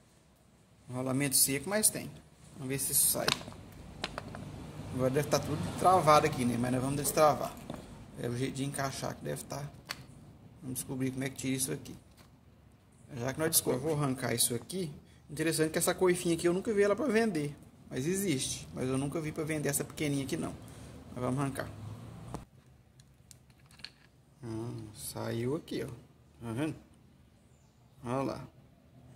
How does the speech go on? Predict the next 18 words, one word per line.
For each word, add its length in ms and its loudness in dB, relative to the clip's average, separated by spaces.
Aí 200 -8
quando 180 -2
solta 440 0
aqui, 260 -2
eu 120 2
acho 120 -2
que 100 -6
destrava 520 2
essa 140 -2
aqui, 220 -2
né? 180 2
Ó, 120 2
ah, 260 -4
tá 80 -6
falando? 380 2
Ó, 140 -6
destravou 640 -2
essa. 360 -2